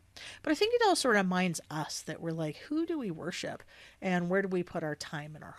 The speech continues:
hearts and our efforts? And are we putting it in the things of the world, graven images, uh, you know, s-, just all kinds of hobbies and sports and, and, uh, you know, work, different things? Are we focusing on the Lord?"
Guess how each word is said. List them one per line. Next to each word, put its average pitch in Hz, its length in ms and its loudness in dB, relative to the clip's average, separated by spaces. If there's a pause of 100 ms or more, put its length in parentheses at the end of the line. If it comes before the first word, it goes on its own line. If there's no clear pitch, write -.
(120)
hearts - 300 -8
and - 60 -16
our - 140 -18 (140)
efforts? - 360 -10 (360)
And 180 260 0
are 180 80 0
we 180 160 0
putting 180 300 -6
it 175 100 -2
in 160 140 -4
the 151 80 -6
things 165 280 -6
of 277 60 -10
the 147 60 -8
world, 240 400 0
graven 151 260 -6
images, 202 460 -2 (280)
uh, 143 300 -6
you 190 100 -6
know, 160 160 -8
s-, - 180 -20 (680)
just - 240 -6
all 165 120 0
kinds 170 240 -2
of 143 80 -12
hobbies 185 360 2
and 139 120 -8
sports 214 340 0
and, 156 160 -6 (320)
and, 160 240 -2
uh, 151 220 -2 (240)
you 180 120 -4
know, 151 60 -4
work, 202 400 0
different 175 240 -4
things? 165 260 -4
Are 185 220 0
we 175 400 -4 (220)
focusing 156 360 -4
on 127 100 -14
the 135 60 -12
Lord?" 165 300 -2